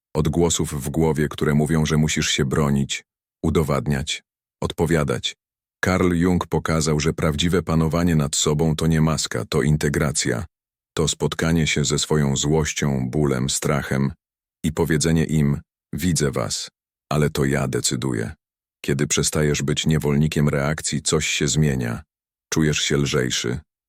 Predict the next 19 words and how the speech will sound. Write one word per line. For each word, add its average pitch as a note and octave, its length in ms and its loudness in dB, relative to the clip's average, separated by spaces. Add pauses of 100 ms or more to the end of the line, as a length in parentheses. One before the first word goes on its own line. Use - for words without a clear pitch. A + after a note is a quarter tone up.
(160)
spokojniejszy. C#2+ 920 -2 (540)
Masz D#2+ 220 2
więcej E2 380 0
energii, D2 540 0 (480)
bo E2 200 2
nie D#2+ 160 2
tracisz F#2+ 500 -2
jej C#2+ 200 0
na C2 120 -2
ciągłe D2 380 0
konflikty. - 640 -4 (500)
Zaczynasz D#2 520 0
widzieć D#2 420 0
innych F2 400 2
z D#2 80 -2
większym D#2 400 2
zrozumieniem C#2 760 -2 (300)
i F#2 80 4
siebie C2+ 460 0